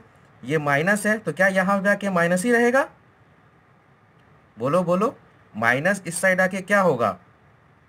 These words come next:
नहीं, माइनस इस साइड आके माइनस नहीं रहेगा, वो प्लस हो जाएगा। equal to के नियम है माइनस चेंज होता है प्लस में,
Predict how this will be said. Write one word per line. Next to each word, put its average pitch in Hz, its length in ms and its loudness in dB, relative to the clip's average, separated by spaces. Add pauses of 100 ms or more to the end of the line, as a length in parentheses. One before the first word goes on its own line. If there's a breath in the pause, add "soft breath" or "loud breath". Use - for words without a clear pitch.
(300)
नहीं, 135 580 -2
माइनस 139 760 -2
इस 160 200 -8
साइड 160 220 2
आके 143 340 -2
माइनस 165 500 0
नहीं 151 180 -2
रहेगा, 120 480 0 (520 loud breath)
वो 185 140 -4 (280)
प्लस 156 320 0
हो 123 120 -2
जाएगा। 98 440 -4 (420 loud breath)
equal 208 440 0
to 226 200 -6
के 233 140 -4
नियम 165 360 -2
है 160 200 -2
माइनस 151 560 -2
चेंज 170 240 -2
होता 160 220 0
है 147 120 4
प्लस 123 360 -6
में, 180 160 -8